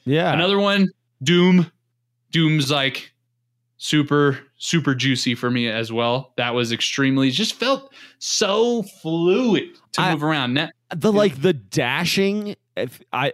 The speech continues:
Speaker 1: is, like, something that's coming to my mind specifically, like, feels so, the, the feedback of, like, you hit the dash and you get this, like, sound, and the motion is very, like, almost jerky, but not in, like, a,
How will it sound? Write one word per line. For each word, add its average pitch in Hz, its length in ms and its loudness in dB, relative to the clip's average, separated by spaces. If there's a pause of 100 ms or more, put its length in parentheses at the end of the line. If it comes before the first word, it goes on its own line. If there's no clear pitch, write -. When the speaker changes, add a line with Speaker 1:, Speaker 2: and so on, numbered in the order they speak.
(100)
Speaker 1:
is, 143 240 0
like, 139 140 0
something 147 180 -2
that's 139 120 -4
coming 147 200 0
to 139 80 -2
my 131 240 0
mind 127 320 -4
specifically, 147 800 0
like, 127 180 -2
feels 156 380 -2
so, 143 720 2 (240)
the, 151 180 2
the 139 160 -2
feedback 175 580 -4
of, 156 80 -2
like, 143 160 -2
you 135 80 0
hit 147 240 -2
the 147 100 -2
dash 131 400 -2
and 127 80 -6
you 127 80 -8
get 110 180 -4
this, 135 120 -8
like, 110 140 -8
sound, 139 520 -2
and 117 120 -4
the 123 80 -2
motion 147 440 0
is 127 120 -4
very, 131 240 0
like, 139 180 -2
almost 196 400 -4
jerky, 147 420 -10
but 160 200 -6
not 139 240 -6
in, 151 100 -6
like, 135 220 -6
a, 113 200 -4